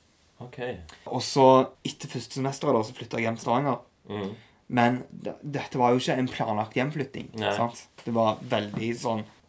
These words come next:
Speaker 2: jeg pakker kofferten og flyr hjem i morgen, jeg.
Speaker 1: Ja.
Speaker 2: Tur. Og så, midten av januar, så ringer jeg til U I S for å spørre om jeg kan gå på, gå,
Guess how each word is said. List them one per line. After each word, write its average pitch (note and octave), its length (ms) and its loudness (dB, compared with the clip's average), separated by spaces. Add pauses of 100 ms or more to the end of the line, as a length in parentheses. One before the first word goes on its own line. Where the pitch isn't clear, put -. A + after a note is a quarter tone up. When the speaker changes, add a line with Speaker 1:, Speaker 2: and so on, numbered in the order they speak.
Speaker 2:
jeg A2+ 180 -4
pakker A2 220 -14
kofferten - 440 -10
og G#2+ 100 -6
flyr A#2 220 -4
hjem A2+ 160 0
i A#2 60 0
morgen, A2 320 0
jeg. - 520 -14
Speaker 1:
Ja. G2 100 -4 (220)
Speaker 2:
Tur. - 140 -8 (380)
Og C#3 120 0
så, C#3+ 600 8 (340)
midten D#3+ 460 -4
av C3+ 40 4 (120)
januar, C#3 280 2 (100)
så B2 520 2 (140)
ringer A#2+ 360 0
jeg B2+ 100 -8
til B2+ 140 -2
U A#2+ 100 0
I A#2+ 80 2
S - 440 -4 (100)
for C#3 140 -10
å B2 60 -8
spørre B2+ 360 0
om - 100 -6
jeg B2+ 120 -2
kan B2 220 -8
gå B2+ 200 0
på, C3 160 -4 (680)
gå, D3 140 8